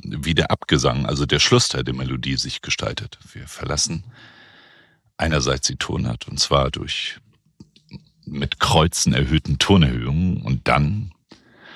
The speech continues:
haben wir bei der Todesnacht einen kleinen Leidensmoment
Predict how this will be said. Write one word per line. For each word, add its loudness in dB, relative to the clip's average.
haben 2
wir 6
bei 4
der 2
Todesnacht 0
einen -2
kleinen -4
Leidensmoment -2